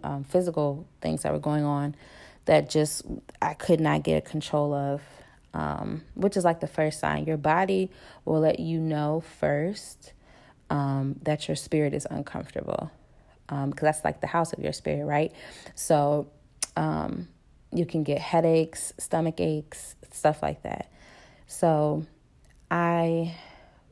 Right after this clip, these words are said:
but I didn't really notice it because I was like, "Well, God brought me here," and I didn't really know anything about seasons then. So I was like, "Okay, God brought me here.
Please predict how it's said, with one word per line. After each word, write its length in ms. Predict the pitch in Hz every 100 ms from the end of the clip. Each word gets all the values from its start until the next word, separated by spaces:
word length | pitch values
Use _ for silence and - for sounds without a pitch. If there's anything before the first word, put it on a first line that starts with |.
| - _ _ _ _ _ _ 165
but 120 | 185
I 100 | 226
didn't 180 | 262 247
really 180 | 247
notice 360 | 214 226 247 247
it 80 | 180
because 180 | - 175
I 80 |
was 120 | 185 175
like, 120 | 170
"Well, 120 | 165
God 340 | 175 185 175
brought 280 | 151 190 254
me 200 | 247 247
here," 540 | 233 240 226 226 220 214 - - - - - -
and 400 | 180 170 165 170
I 140 | - 185
didn't 140 | 190
really 160 | 175 170
know 140 | 170
anything 260 | 170 170 165
about 240 | 151 165
seasons 720 | - - 196 190 165 156 151
then. 320 | - 156 147 151
So 140 | 165
I 40 |
was 140 | 160 -
like, 80 | 151
"Okay, 260 | - 151
God 280 | 151 160 160
brought 200 | 165 -
me 140 | 170
here. 440 | 160 160 156 151